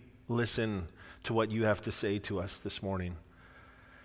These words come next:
and just even as I've reflected over my notes, I was even praying a, a thankful prayer that this message is actually for me. And so thank you, Lord, for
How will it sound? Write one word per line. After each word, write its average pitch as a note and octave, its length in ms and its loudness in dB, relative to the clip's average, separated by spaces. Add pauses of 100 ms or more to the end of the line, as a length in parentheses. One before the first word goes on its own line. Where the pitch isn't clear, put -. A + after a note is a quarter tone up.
(160)
and A#2 320 0
just A#2 320 0
even B2 360 4
as G#2 180 4
I've G#2+ 240 8
reflected G#2+ 540 2
over G#2 200 2
my G2 140 2
notes, G2+ 600 0 (1080)
I B2+ 40 6
was A#2+ 120 4
even A2+ 200 2
praying A2+ 340 4
a, G#2+ 160 2
a G#2 80 0
thankful A2+ 560 0
prayer A2 380 4
that G#2 200 -2
this A#2 280 0
message G2+ 400 2
is F#2+ 120 -2
actually F2+ 300 2
for F2 140 -6
me. F2+ 260 -8 (1200)
And G#2 120 -4
so A2+ 100 0
thank G#2+ 320 0
you, G#2+ 80 -2
Lord, F#2 240 -2
for G2 380 0